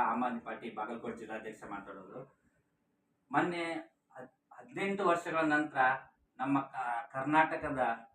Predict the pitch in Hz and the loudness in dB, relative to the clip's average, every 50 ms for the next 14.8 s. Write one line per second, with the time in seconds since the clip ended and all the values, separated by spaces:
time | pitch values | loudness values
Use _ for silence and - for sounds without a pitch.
0 | _ - - - 151 175 180 - 175 - 165 170 165 165 165 151 135 139 139 143 | _ -4 4 8 10 10 10 8 6 2 2 2 2 2 0 -2 0 2 2 4
1 | 147 139 131 127 - - - _ _ _ - - 127 131 139 143 - 190 190 185 | 4 2 2 0 -2 -4 -10 _ _ _ -12 -8 -6 -4 -4 -2 -2 -2 -2 -2
2 | - 151 156 165 185 190 180 175 - - - 139 143 147 147 139 143 139 139 135 | -2 -2 4 8 10 10 10 8 4 0 -2 0 2 2 2 2 2 2 2 2
3 | 135 131 127 - - 139 143 156 156 - - 135 131 127 131 139 139 - - 127 | 2 0 -2 -4 -4 -4 -2 -2 -2 -2 -4 -4 -2 0 0 0 0 0 -2 -2
4 | 123 120 - 123 - - - - _ _ - 123 135 135 127 123 123 127 131 - | -2 -4 -4 -8 -8 -8 -10 -14 _ _ -6 -2 -2 0 2 2 2 0 0 -2
5 | - 160 151 139 135 127 120 113 - _ _ _ _ _ _ _ _ _ _ _ | -4 -6 -4 -4 -2 -4 -4 -6 -10 _ _ _ _ _ _ _ _ _ _ _
6 | - 127 123 127 127 123 123 123 120 117 117 117 - - - - - - - 123 | -6 -4 -2 0 0 2 2 2 2 0 0 -2 -6 -10 -14 -20 -20 -18 -12 -4
7 | 131 135 151 165 165 143 - 143 139 135 127 123 113 - - - _ _ _ _ | 0 2 4 4 4 2 2 0 0 0 0 0 -2 -4 -6 -10 _ _ _ _
8 | _ - - 127 - 160 143 - - 139 131 127 127 117 104 95 - _ _ _ | _ -12 -12 -8 -4 -4 -4 -2 -2 -4 -4 -4 -4 -4 -6 -8 -10 _ _ _
9 | _ _ _ _ - 156 156 - 160 160 151 143 - - 131 127 127 120 113 110 | _ _ _ _ 2 2 2 4 4 4 4 4 2 0 -2 -2 -2 -2 -2 -6
10 | 101 98 107 107 110 - _ _ _ _ _ _ _ - - - - 208 202 202 | -8 -10 -12 -14 -16 -16 _ _ _ _ _ _ _ 0 2 4 6 4 4 4
11 | 196 190 - 185 180 185 185 175 170 180 180 175 175 185 190 190 - - _ _ | 2 0 0 2 2 2 2 2 0 0 0 0 -2 -4 -4 -6 -8 -12 _ _
12 | _ 139 143 143 147 143 143 151 165 - - - - - - _ _ _ _ _ | _ 0 2 2 4 2 2 2 4 6 6 6 4 0 -8 _ _ _ _ _
13 | _ - 131 135 135 - 180 185 180 190 170 160 - 143 143 151 165 165 165 160 | _ -12 -10 -10 -6 -2 -2 -2 0 0 -2 -2 -2 0 0 2 2 4 6 6
14 | 156 156 - 156 151 151 151 139 143 139 135 139 139 135 - | 6 4 4 0 0 2 4 4 6 4 4 2 0 -2 -2